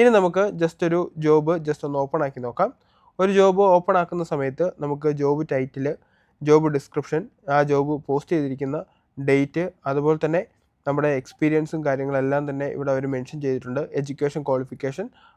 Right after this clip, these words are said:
അതുപോലെ തന്നെ സ്കിൽസും കാര്യങ്ങളെല്ലാം തന്നെ അവരിവിടെ മെൻഷൻ ചെയ്തിരിക്കുന്നത് കാണാം. ഇതെല്ലാം നമുക്ക് ആക്യുറേറ്റ് ആയിട്ട് ഉണ്ടെന്നുണ്ടെങ്കിൽ നമുക്ക് ഈ ജോബ് വേക്കൻസികൾക്ക് വേണ്ടിയിട്ട് അപ്ലൈ ചെയ്യാനായിട്ട് സാധിക്കും. അതിനായിട്ട് ഇതിൻ്റെ തൊട്ട് താഴെ കാണുന്ന അപ്ലൈ now എന്നുള്ള ഓപ്ഷൻ ക്ലിക്ക് ചെയ്യുകയാണെന്നുണ്ടെങ്കിൽ നിങ്ങൾക്ക്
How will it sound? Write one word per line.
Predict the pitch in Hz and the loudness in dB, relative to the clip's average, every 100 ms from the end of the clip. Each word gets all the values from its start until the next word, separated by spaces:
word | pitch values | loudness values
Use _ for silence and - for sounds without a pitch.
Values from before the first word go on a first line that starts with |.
| 135 | -2
അതുപോലെ | 147 147 139 | 2 2 0
തന്നെ | 147 151 | -4 -6
സ്കിൽസും | - 147 151 180 147 | -6 -4 -4 -2 -2
കാര്യങ്ങളെല്ലാം | 139 139 135 143 151 135 | -2 -2 -2 0 -2 -4
തന്നെ | 151 - _ _ - | -6 -8 _ _ 0
അവരിവിടെ | 160 156 170 151 | 0 2 0 0
മെൻഷൻ | 151 170 | -4 -4
ചെയ്തിരിക്കുന്നത് | 139 127 131 170 170 | -2 -2 -2 -2 0
കാണാം. | 123 - _ _ _ 170 | -2 -6 _ _ _ 2
ഇതെല്ലാം | 196 175 196 214 156 | 4 6 4 2 -4
നമുക്ക് | 156 151 165 143 | -6 0 0 0
ആക്യുറേറ്റ് | - 160 156 151 | -2 -2 -2 -2
ആയിട്ട് | 143 175 160 | -2 -2 -2
ഉണ്ടെന്നുണ്ടെങ്കിൽ | 147 151 165 139 131 143 254 - _ _ - | -4 -4 -4 -6 -8 -8 -10 -12 _ _ -2
നമുക്ക് | 170 165 | -2 0
ഈ | 185 | 0
ജോബ് | 165 170 170 | 0 2 0
വേക്കൻസികൾക്ക് | 147 143 156 160 147 151 | 0 -2 -6 -6 -4 -4
വേണ്ടിയിട്ട് | 139 135 | -4 -6
അപ്ലൈ | 123 143 | -6 -2
ചെയ്യാനായിട്ട് | 139 127 127 | -2 -4 -8
സാധിക്കും. | 131 127 160 277 _ _ _ 190 | -10 -6 -4 -6 _ _ _ 2
അതിനായിട്ട് | 208 190 170 208 | 4 4 2 -2
ഇതിൻ്റെ | 175 185 175 | -2 -2 -2
തൊട്ട് | 165 208 | -2 0
താഴെ | 180 151 147 | 2 0 0
കാണുന്ന | 139 143 180 - 156 | -4 -4 -6 -8 -10
അപ്ലൈ | - 202 214 | -2 0 0
now | 156 151 | 0 -2
എന്നുള്ള | 139 143 190 _ _ 143 | -2 -4 -6 _ _ -6
ഓപ്ഷൻ | 143 - 185 190 | -6 -6 -10 -8
ക്ലിക്ക് | 151 - | -12 -6
ചെയ്യുകയാണെന്നുണ്ടെങ്കിൽ | 165 147 139 131 123 151 254 - | -4 -2 -4 -6 -8 -8 -10 -8
നിങ്ങൾക്ക് | 160 165 | -4 -4